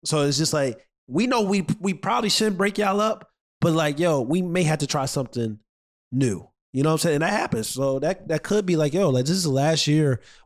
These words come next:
with Boston Celtics. When we talk about Jason Tatum and Jaylen Brown, it's just like, people gonna feel like, yo, like,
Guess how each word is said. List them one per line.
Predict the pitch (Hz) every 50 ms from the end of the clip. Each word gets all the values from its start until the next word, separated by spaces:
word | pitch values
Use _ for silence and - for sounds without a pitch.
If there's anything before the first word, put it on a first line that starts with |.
| _ -
with | 107 127 151 170 160 - - - -
Boston | 120 117 127 123 - 131
Celtics. | - - 131 123 120 120
When | 120 120
we | 127
talk | - 143 147 160 156
about | 151 127 127 123 120 113 98 - - _ - - - _ _ _ -
Jason | - 120 120 - 117
Tatum | 107 117 117 113 113 110
and | 110
Jaylen | 101 113 113 113 113 104
Brown, | 113 110 110 110 110
it's | 110 -
just | - 113 - -
like, | 113 107 107 104 -
people | - 120 117 113
gonna | 113 110
feel | - - 110
like, | 107 107 104
yo, | 120 127 127 113
like, | 104 104 101 101 95